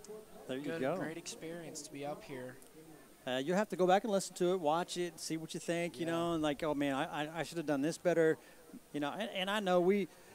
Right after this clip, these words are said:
Speaker 1: with the first game and everything, it's kinda hard. You really don't know what to expect until you get up here and really kinda get a feel for it. And they're like, "Oh, yeah." So, you know, I, I did some research. I figured out,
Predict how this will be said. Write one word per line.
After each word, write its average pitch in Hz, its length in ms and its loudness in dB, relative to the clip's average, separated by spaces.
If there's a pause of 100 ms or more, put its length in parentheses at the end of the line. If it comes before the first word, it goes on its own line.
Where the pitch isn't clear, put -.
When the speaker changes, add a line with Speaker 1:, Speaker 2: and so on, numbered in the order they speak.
(120)
Speaker 1:
with 185 200 6
the 175 80 0
first 220 340 4
game 196 220 2
and 175 80 2
everything, 160 380 0
it's 156 160 -2
kinda 220 240 0
hard. 170 280 2
You 147 140 2
really 185 240 4
don't 156 360 0
know 175 140 0
what 175 240 4
to 180 160 0
expect - 480 -2
until 165 220 -6
you 143 100 -6
get 147 140 0
up - 160 2
here 180 160 2
and 147 80 0
really 156 160 0
kinda 160 240 -2
get 147 120 0
a 143 60 -2
feel 156 240 -2
for 208 320 2
it. 226 60 -6
And 143 160 -4
they're 127 60 -2
like, 120 160 -4
"Oh, 139 100 2
yeah." 135 200 2 (380)
So, - 160 -10
you 143 60 -2
know, 147 100 0
I, 175 300 2
I 196 40 2
did 180 220 -2
some 156 180 -4
research. 160 380 -2
I 143 60 0
figured 160 280 0
out, 156 120 4